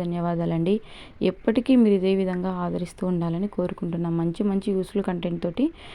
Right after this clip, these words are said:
మీ ముందుకు వస్తూనే ఉంటానండి. ఇక ఒక ఇరవై నుంచి ఇరవై ఐదు నిమిషాలు ఉంచేసానండి, ఎక్కువ సమయం అయితే ఉంచలేదు. So, పైన లైట్గా డ్రై అయింది కదండి. So, నాకైతే చాలా త్వరగా ఎర్రబడుతుందండి. ఈ విధంగా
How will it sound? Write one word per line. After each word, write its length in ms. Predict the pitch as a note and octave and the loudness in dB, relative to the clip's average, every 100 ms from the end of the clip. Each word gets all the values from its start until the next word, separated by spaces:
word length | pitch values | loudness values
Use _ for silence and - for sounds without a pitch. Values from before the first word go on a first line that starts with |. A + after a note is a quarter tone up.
| - - | -8 0
మీ 100 | F#3+ F3+ | 2 2
ముందుకు 260 | E3+ F3 E3+ | 0 0 -4
వస్తూనే 360 | - - F3 | -4 -4 -2
ఉంటానండి. 540 | F3+ E3+ E3 E3 D#3+ E3 - - - - | -2 -2 -2 -2 -2 -4 -8 -18 -10 2
ఇక 160 | G3+ G#3 G3+ G3 - - - | 4 6 4 2 -4 -16 0
ఒక 200 | F#3 F#3+ C4 F#4 F#4 - - G#3 | 2 4 4 2 -2 -8 4 6
ఇరవై 200 | G#3 G#3 G3+ | 8 8 6
నుంచి 160 | G3+ C4 | 6 6
ఇరవై 180 | A3 G#3 | 8 8
ఐదు 100 | G3 | 6
నిమిషాలు 300 | F#3 F#3 A3 G#3 | 2 2 4 4
ఉంచేసానండి, 640 | F#3+ F#3+ F#3+ F3+ F3 F#3+ F3+ | 4 2 2 0 2 4 4
ఎక్కువ 200 | - B3+ | 4 2
సమయం 320 | C4 A#3+ A3+ G#3+ | 6 6 6 4
అయితే 160 | F#3 G3+ | 2 2
ఉంచలేదు. 580 | F#3+ F3+ F#3+ F3+ E3+ G#3+ E4+ - - - - - | 2 2 2 2 2 2 2 0 -18 -20 -20 -2
So, 80 | - A3 G#3+ - - | 4 4 4 -10 -2
పైన 180 | G3 G3+ | 4 6
లైట్గా 560 | G#3 F#3 F3+ G#3 A3+ G#3+ F#3 | 6 6 6 6 6 4 4
డ్రై 140 | F#3 F#3+ | 4 6
అయింది 240 | F#3+ F#3 E3+ | 4 2 0
కదండి. 400 | F3 F3 F3+ D#4 E4+ - - - - | -2 0 2 0 0 -10 -20 -2 6
So, 40 | A#3+ G#3 | 6 8
నాకైతే 340 | G3+ G#3+ A3 G#3+ | 6 6 4 4
చాలా 160 | G#3 G#3 | 4 4
త్వరగా 480 | F#3 F#3 G3 A3+ A#3+ A3+ A3 - - - | 4 4 4 4 2 2 0 -6 -20 0
ఎర్రబడుతుందండి. 920 | F#3+ F#3 G3+ A3 G#3 G3+ F#3+ F3+ F#3+ D4 E4 | 4 6 6 6 4 2 2 0 2 0 2
ఈ 120 | A3 A#3+ | 4 6
విధంగా 300 | A3+ G#3+ | 6 6